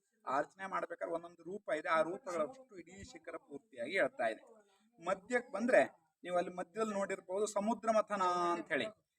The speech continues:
ದೇವತೆಗಳು ರಾಕ್ಷಸರು ಯುದ್ಧ ಮಾಡಿದ್ರು, ಅಮೃತ ಬಂತು ಅಂತ ಹೇಳುವಂತ ಒಂದು ಕಥೆ ಯಾವಾಗ ಸ್ವಲ್ಪ ಸ್ವಲ್ಪ ಯಾರು ಕೇಳಿದ್ರೆ ಯಾರುವೆ? ಕೇಳಿದ ವಿಷಯ ಇದೆಯಾ? ಆ,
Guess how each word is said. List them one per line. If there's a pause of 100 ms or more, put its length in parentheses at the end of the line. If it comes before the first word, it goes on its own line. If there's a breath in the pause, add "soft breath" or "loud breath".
(140)
ದೇವತೆಗಳು
ರಾಕ್ಷಸರು
ಯುದ್ಧ
ಮಾಡಿದ್ರು,
ಅಮೃತ
ಬಂತು
ಅಂತ
ಹೇಳುವಂತ
ಒಂದು
ಕಥೆ
ಯಾವಾಗ
ಸ್ವಲ್ಪ
ಸ್ವಲ್ಪ
ಯಾರು
ಕೇಳಿದ್ರೆ
ಯಾರುವೆ? (520)
ಕೇಳಿದ
ವಿಷಯ
ಇದೆಯಾ? (520)
ಆ,